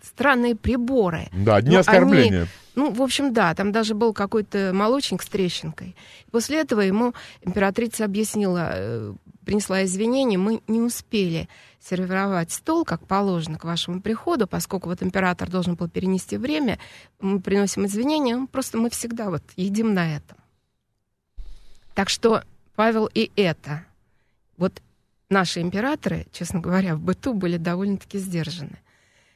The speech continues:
Speaker 1: Маленькие комнатки, простая мебель,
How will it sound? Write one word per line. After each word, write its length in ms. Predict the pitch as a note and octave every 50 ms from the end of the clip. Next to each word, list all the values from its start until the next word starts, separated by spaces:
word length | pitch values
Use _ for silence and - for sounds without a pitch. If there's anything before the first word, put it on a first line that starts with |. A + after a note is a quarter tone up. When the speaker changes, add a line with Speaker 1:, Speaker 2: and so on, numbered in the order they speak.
| _ _
Speaker 1:
Маленькие 460 | - G#3 A#3 A3+ F#3+ F3 F3 - E3+ E3
комнатки, 540 | - - D4+ C#4+ C4+ B3 A3 G#3 - - F#3
простая 560 | - - F3+ F#3+ F#3+ - - F3+ F3 E3 E3
мебель, 500 | E3+ G3 A#3+ C#4 C4+ A3+ A3+ A3 G#3+